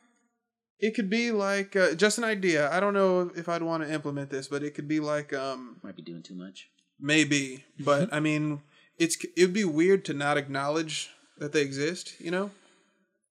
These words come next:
Speaker 1: So
Speaker 2: What if, um, well, you, you say your idea and I'll,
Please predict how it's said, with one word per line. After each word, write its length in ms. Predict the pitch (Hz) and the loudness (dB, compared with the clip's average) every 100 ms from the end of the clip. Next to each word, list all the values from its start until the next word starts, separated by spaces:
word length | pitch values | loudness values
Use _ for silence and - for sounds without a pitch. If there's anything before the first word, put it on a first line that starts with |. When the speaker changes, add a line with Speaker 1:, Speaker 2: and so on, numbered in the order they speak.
| - | -10
Speaker 1:
So 440 | - 170 160 156 147 | 0 2 2 0 -4
Speaker 2:
What 320 | 135 123 151 156 | -16 4 8 8
if, 420 | 151 - - - - | 8 2 -14 -18 -2
um, 280 | 120 117 110 | 0 0 2
well, 180 | 139 | 2
you, 120 | 135 165 | 2 2
you 160 | 170 | 4
say 120 | 185 | 4
your 180 | 165 131 | 6 6
idea 220 | 117 110 | 4 2
and 100 | 107 | 0
I'll, 160 | 104 107 | -4 -10